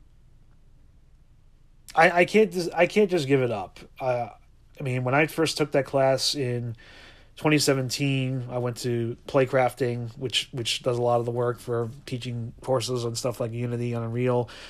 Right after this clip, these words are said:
Uh, it opened my mind to so many things and potential, and I appreciated it. It was intense. I had to make a game in two weeks, so my first, <laughs> first going there,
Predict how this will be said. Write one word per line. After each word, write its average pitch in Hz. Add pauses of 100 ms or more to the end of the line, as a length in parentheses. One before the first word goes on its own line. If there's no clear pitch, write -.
(180)
Uh, 117
it 143
opened 151
my 135
mind 120
to 120
so 120
many 120
things 113
and 113
potential, 107
and 107
I 117 (560)
appreciated 143
it. 139
It 139
was 117
intense. 139 (260)
I 120
had 117
to 123
make 127
a 120
game 123
in 117
two 135
weeks, 135
so -
my 113
first, -
<laughs> -
first 143
going 151
there, 165